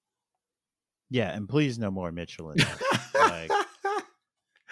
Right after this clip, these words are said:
Speaker 1: I mean, that shit just, that shit just feels like some old white dudes, like, in M L S headquarters being like, "You know, the Negroes like Mitchell and Ness for their N B A stuff."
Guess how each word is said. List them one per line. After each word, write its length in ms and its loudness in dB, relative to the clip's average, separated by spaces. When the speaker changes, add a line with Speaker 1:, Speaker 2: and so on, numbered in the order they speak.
Speaker 1:
I 100 2
mean, 180 4
that 140 2
shit 280 0
just, 380 -2
that 160 2
shit 220 -2
just 240 -2
feels 380 2
like 240 4
some 180 0
old 260 4
white 260 4
dudes, 420 -2
like, 300 0
in 200 -2
M 220 0
L 160 4
S 140 0
headquarters 680 0
being 300 0
like, 320 -2
"You 80 0
know, 160 6
the 120 2
Negroes 680 8
like 240 8
Mitchell 400 6
and 80 2
Ness 380 8
for 160 4
their 200 6
N 200 6
B 200 6
A 160 10
stuff." 600 2